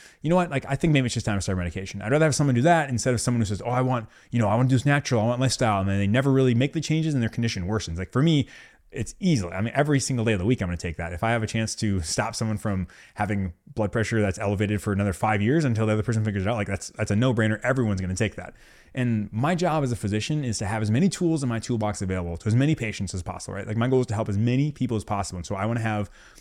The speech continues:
so many tools in my toolbox, right? I want as many as possible. And like I said, my most commonly used tools are definitely lifestyle changes, right? I'm gonna talk about that for any sort of chronic medical condition. But, but I say, you better believe I have the tools of a prescription medication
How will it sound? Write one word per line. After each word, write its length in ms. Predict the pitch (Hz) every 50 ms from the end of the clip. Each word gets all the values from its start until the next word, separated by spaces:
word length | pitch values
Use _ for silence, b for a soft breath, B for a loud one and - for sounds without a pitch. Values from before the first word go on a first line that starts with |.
| B B -
so 200 | - - 147 151
many 220 | 147 135 127 131
tools 300 | 117 - 139 131 120 110
in 40 | 117
my 80 | 113 110
toolbox, 360 | 117 175 120 82 80 - -
right? 80 | 95
I 60 | 95 104
want 120 | 110 110
as 100 | 104 98
many 320 | 95 101 110 123 127 120
as 220 | 101 101 104 101 -
possible. 420 | - 98 101 107 - - 87 82
And 120 | 82 85 87
like 80 | 82
I 380 | - - - - - - - -
said, 240 | - 120 92 78 b b b b -
my 140 | 143 151
most 180 | 165 160 139 -
commonly 400 | - - - 101 117 143 151 160
used 160 | 170 170 -
tools 300 | - - 170 170 165 156
are 80 | 131 120
definitely 220 | 131 120 135 120
lifestyle 280 | 131 135 - - 87 90
changes, 300 | - 95 92 95 92 92
right? 120 | 95 101
I'm 100 | 107 113
gonna 100 | 123 123
talk 220 | - 127 117 117 120
about 180 | 120 117 107
that 340 | - 117 113 113 - - - - - - - - - _ _ _ _ _ - -
for 140 | 147 147 160
any 160 | 175 185 180
sort 180 | - 143 127
of 140 | 117 110 -
chronic 320 | - - 107 95 98 87 101
medical 260 | 104 107 110 - 104
condition. 380 | 87 82 82 - - - - - _ _
But, 420 | - 190 185 151 135 - - - B B B B B B B
but 300 | - 165 131 120 113 - b b b b b b b b b _ _ -
I 80 | 117
say, 100 | 117 131
you 140 | 123 120 113
better 180 | 110 170 196 165
believe 220 | 156 160 160 143
I 60 | 117
have 420 | 110 127 131 131 127 113 110 - - - _ _ _ _ _ - -
the 120 | 123 113
tools 320 | 107 - - 147 143 127 127
of 40 | 120
a 60 | 107
prescription 400 | - 117 104 - - - - 120
medication 480 | 110 101 - - 170 151 - 123 123